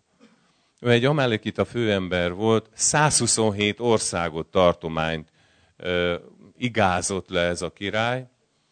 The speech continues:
és ezek között is, hát a legnagyobb hatalomra ez az ember tett szert.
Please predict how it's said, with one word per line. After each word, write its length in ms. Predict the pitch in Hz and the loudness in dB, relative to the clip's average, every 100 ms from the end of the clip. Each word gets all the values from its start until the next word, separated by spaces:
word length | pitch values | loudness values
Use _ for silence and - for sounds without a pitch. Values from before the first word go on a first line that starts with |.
| _ _ _ _ | _ _ _ _
és 380 | - 117 110 110 | -8 -2 -2 -4
ezek 380 | - 151 131 123 | -2 0 0 0
között 420 | 127 117 117 _ | -4 -2 -4 _
is, 340 | 131 131 - - | -6 -6 -8 -12
hát 280 | - 123 - | -14 -12 -6
a 40 | |
legnagyobb 480 | 127 175 151 131 120 | 0 0 0 -2 -2
hatalomra 600 | 135 139 113 110 107 101 | -2 -2 -2 -2 -2 -2
ez 140 | 101 90 | -2 -2
az 140 | 85 | -6
ember 380 | 90 80 73 69 | -8 -8 -8 -10
tett 440 | _ 65 _ - - | _ -16 _ -20 -12
szert. 640 | - - 64 73 _ _ | -10 -8 -8 -10 _ _